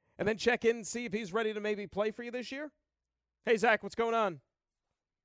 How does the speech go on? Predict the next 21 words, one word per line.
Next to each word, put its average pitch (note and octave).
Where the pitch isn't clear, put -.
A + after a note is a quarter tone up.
You G#3
know, G#3
just G#3+
wanted A#3+
to G#3
see, A#3
we're, G3
we're, G#3
you G#3+
know, G#3+
we're F#3+
cleaning A#3
out G3+
the G3
inventory. D#3
We E3+
got A3
some G#3
of G#3
these, F3+
um, D#3